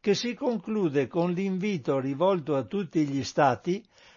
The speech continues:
a non affidarsi più ai codici di autoregolamentazione dei produttori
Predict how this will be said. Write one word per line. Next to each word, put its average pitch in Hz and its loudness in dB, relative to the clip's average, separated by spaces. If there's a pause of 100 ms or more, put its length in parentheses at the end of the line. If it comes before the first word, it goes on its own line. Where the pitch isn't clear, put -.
(140)
a 214 8
non 233 2
affidarsi 170 2
più 190 0
ai 170 2
codici 151 2
di 147 2
autoregolamentazione 156 2
dei 143 0
produttori 143 0